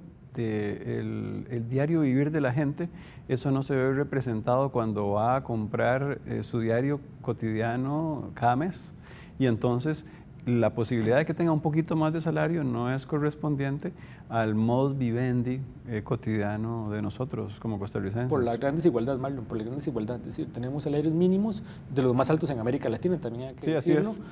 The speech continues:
Speaker 2: con capacidad y garantías sociales que están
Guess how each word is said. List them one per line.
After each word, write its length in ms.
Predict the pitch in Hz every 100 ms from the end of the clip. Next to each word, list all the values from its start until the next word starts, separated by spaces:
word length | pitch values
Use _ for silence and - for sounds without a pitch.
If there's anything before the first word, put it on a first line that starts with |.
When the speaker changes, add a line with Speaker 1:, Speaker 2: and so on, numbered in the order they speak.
| - -
Speaker 2:
con 340 | 143 131 117
capacidad 500 | 113 127 123 113 127
y 60 | 139
garantías 520 | 160 139 110 139 147
sociales 440 | 135 123 151 160 -
que 320 | 120 104 104
están 320 | 101 131 135